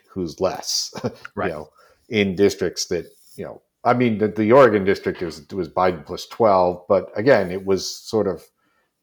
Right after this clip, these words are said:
Speaker 2: It's, uh, Biden nine, plus nine, uh, from
Speaker 1: Oh,
Speaker 2: re-, I thi-, I
Speaker 1: I'm
Speaker 2: think it got a
Speaker 1: reading the
Speaker 2: li-,
Speaker 1: wrong line on my
Speaker 2: yeah, it
Speaker 1: sheet.
Speaker 2: got, it got a little, little less, um,
Speaker 1: Yeah.
Speaker 2: uh, Democratic from redistricting, but still, I mean, this is like, you know, this is interior, uh, Oregon,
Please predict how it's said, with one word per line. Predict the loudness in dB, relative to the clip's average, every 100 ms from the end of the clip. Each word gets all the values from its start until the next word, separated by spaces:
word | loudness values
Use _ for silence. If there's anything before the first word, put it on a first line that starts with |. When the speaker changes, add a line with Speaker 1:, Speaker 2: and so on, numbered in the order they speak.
| -8
Speaker 2:
It's, | -4 -4
uh, |
Biden | 0 2 2 2 0 2
nine, | 0 0 -4 -8
plus | -8 -6
nine, | -6 -8 -10 -12
uh, | -8 -6 -6
from | -6 -2 0
Speaker 1:
Oh, |
Speaker 2:
re-, | 0 0
I | 0
thi-, | 2
I |
Speaker 1:
I'm | 4
Speaker 2:
think | 2
it | 2
got |
a | 2
Speaker 1:
reading | 4
the | 4
Speaker 2:
li-, |
Speaker 1:
wrong | 4 2
line | 0 0 -2
on | -6 -6
my | -4
Speaker 2:
yeah, |
it | -4
Speaker 1:
sheet. | -4
Speaker 2:
got, | -4
it | -2
got | 2 2
a |
little, | 2 2 4 4 2 0 2 4
little | 4 4 2
less, | 2 0 -4 -10 -6
um, | 0 0 0 -2 -4 -6 -10 _ _ -6
Speaker 1:
Yeah. | -2
Speaker 2:
uh, | -2
Democratic | -2 -4 -2 -2 -4
from | -6
redistricting, | -8 -8 -10 -10 -10 -4
but | -2
still, | 0 2 2
I |
mean, | 0 -4
this | -4 -6
is | -6
like, | -6 -6 -10 _ _
you | -10
know, | -6 -6 -10 -16
this | -16 -10 -8
is | -8
interior, | -8 -10 -6 -6 -6 -8 -8 -10 _ -20 -20 -20 _ -6
uh, | -2 -2
Oregon, | -2 -4 -4 -10 -12 -18